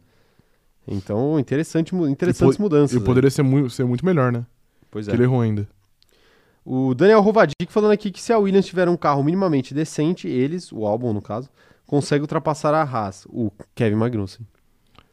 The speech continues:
Speaker 2: <laughs> Entendi.
Speaker 1: Tem que ver isso também, né? Que o Mick Schumacher não tá contribuindo, mas e se ele com-, começar a contribuir?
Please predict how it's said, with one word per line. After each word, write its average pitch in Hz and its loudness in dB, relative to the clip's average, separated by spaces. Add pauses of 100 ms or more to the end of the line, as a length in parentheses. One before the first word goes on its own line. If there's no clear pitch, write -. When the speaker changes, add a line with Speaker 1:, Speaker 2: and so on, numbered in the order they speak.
(120)
Speaker 2:
<laughs> - -6
Entendi. 139 4
Speaker 1:
Tem 185 8
que 123 8
ver 311 8
isso 277 8
também, 247 6
né? 175 6
Que - -6
o - 4
Mick 190 2
Schumacher 196 4
não 220 4
tá 220 4
contribuindo, 220 2
mas 135 2
e 165 -2
se - -6
ele 233 2
com-, 185 2
começar 151 2
a 127 2
contribuir? 120 0